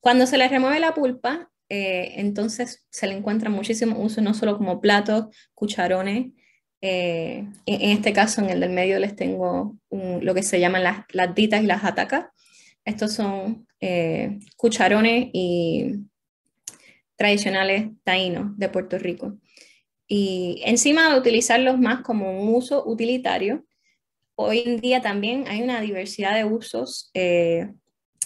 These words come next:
para decoración y para conexión con nuestras historias caribeñas. Por último, la, esa misma pulpa que es desechada se puede utilizar para preparar diferentes preparados medicinales.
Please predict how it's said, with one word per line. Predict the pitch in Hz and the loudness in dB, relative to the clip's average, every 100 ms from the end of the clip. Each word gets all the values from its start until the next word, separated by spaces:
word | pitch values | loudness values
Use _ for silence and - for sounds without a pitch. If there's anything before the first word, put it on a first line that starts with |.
| - _ _ _ _ _ _ _ _ _ _ | -10 _ _ _ _ _ _ _ _ _ _
para | 202 185 | 2 4
decoración | 180 180 175 208 233 262 294 330 - - | 4 2 -2 -2 -2 -2 -2 -4 -10 -6
y | 240 269 262 | -2 -2 -2
para | 247 214 202 | 0 0 0
conexión | 196 185 - - - 214 220 - _ | -4 -8 -8 -4 -2 -2 -4 -6 _
con | 208 | -4
nuestras | 196 208 - 196 | -2 -4 -6 -6
historias | 202 190 208 | -4 -4 -4
caribeñas. | 208 185 175 - 220 - _ _ _ _ _ _ _ _ _ _ | -2 -4 -4 -6 -10 -14 _ _ _ _ _ _ _ _ _ _
Por | 254 294 | 6 8
último, | 320 294 269 | 8 6 6
la, | 233 | 6
esa | 190 226 330 | 4 2 4
misma | 302 302 269 | 4 4 4
pulpa | 294 285 233 | 2 2 2
que | 233 214 | 4 2
es | 240 | 2
desechada | 277 294 285 247 214 247 294 | 0 -2 -4 0 0 0 -4
se | 233 | -6
puede | 220 226 233 | -2 0 0
utilizar | 233 226 226 226 247 | -2 -6 -4 -4 -2
para | 226 | -4
preparar | 208 196 185 190 202 | -4 -6 -6 -6 -4
diferentes | 220 220 196 196 214 220 220 | -6 -6 -6 -6 -4 -6 -4
preparados | 202 196 185 180 208 | -4 -2 0 0 0
medicinales. | 208 196 196 196 180 208 | -2 -4 -4 -4 -2 -4